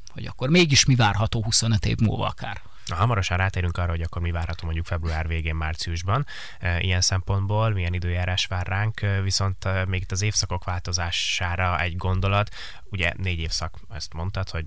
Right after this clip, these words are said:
Speaker 2: nincs olyan, hogy két évszakos időjárás. Most jelen pillanatban, így február, e, közepén, e, mit, mit lehet elmondani? Ez most már tavasz, vagy, e, mert mondtad, hogy még lehet, hogy jön a tél, mert hogy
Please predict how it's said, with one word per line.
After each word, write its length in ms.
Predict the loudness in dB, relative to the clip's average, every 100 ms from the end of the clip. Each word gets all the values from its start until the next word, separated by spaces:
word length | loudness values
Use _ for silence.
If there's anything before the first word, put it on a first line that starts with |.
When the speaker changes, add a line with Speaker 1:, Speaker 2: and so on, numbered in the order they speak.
| -4
Speaker 2:
nincs 340 | -4 -4 -4 -4
olyan, 160 | -4
hogy 140 | -6 -4
két 240 | -4 -2
évszakos 400 | -2 -2 -2 -4
időjárás. 460 | -2 -2 0 -2 -4 -8 -10 -6 -2
Most 360 | 2 2 2
jelen 260 | 2 2 2
pillanatban, 720 | 0 0 0 0 0 0 0
így 120 | -2
február, 640 | -2 -2 -2 -2 -2 -2
e, 220 | -4 -4 -4
közepén, 640 | -4 -4 -4 -2 0 0
e, 260 | 0 2 0 0 0 0 -2
mit, 140 | -4 -4
mit 180 | -2
lehet 200 | -2 -2
elmondani? 520 | -2 -2 -2 -2 -2 -2
Ez 120 | 0
most 320 | -2 -4 -4
már 320 | -2 -2 -2 -8 -8
tavasz, 540 | -2 0 0 -2 -6 -4
vagy, 560 | -4 0 2 2 2
e, 360 | 0 2 2 0
mert 240 | 0 2
mondtad, 240 | 2 0 0
hogy 120 | 2
még 160 | 4 6
lehet, 260 | 4 4
hogy 180 | 2 4
jön 120 | 6
a 80 | 4
tél, 420 | 4 4 4 4
mert 220 | 4 4
hogy 140 | 4